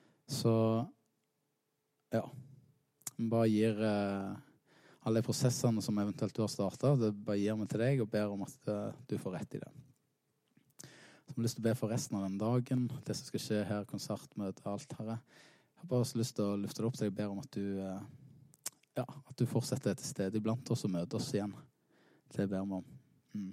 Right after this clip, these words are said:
Så har jeg så lyst til å be for byen her, Herre. Jeg har lyst til å be om at, eh, mennesker her skal få lov å oppdage at, eh, friheten, den sanne friheten ligger ikke i deg, Herre. Folk skal få lov å oppdage at, eh, det er ingenting som er som å få lov å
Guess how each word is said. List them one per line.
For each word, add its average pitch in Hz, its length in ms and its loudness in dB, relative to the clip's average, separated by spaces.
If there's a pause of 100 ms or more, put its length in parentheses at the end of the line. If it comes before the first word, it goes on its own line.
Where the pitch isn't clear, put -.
Så - 100 -8
har 123 80 2
jeg - 80 0
så 135 60 0
lyst 107 120 -6
til 110 80 -2
å 113 60 4
be 113 100 2
for 104 120 -4
byen 101 280 0
her, 95 160 -6
Herre. 95 240 -6
Jeg - 1200 -20
har - 80 -12
lyst - 100 -10
til 117 60 -6
å 110 60 2
be 113 100 6
om 110 120 2
at, - 200 -6
eh, 98 300 -2 (320)
mennesker 107 400 2
her 104 100 0
skal - 200 -4
få - 120 -4
lov 107 100 0
å 104 80 -2
oppdage 101 320 -4
at, - 160 -8
eh, 98 140 -4 (340)
friheten, 113 520 0
den 104 140 -2
sanne 110 360 2
friheten 98 420 2
ligger 98 160 -2
ikke - 100 -10
i 98 80 -2
deg, 95 100 -4
Herre. 95 240 -6 (1700)
Folk - 180 -2
skal - 120 -2
få - 80 -10
lov 110 100 4
å 107 80 2
oppdage 98 340 -4
at, - 160 -10
eh, 98 160 -6 (1120)
det - 200 -14
er 110 40 2
ingenting 110 220 0
som 110 120 2
er 113 80 4
som 107 200 0
å 101 100 -2
få - 120 -4
lov 101 140 0
å 98 220 -2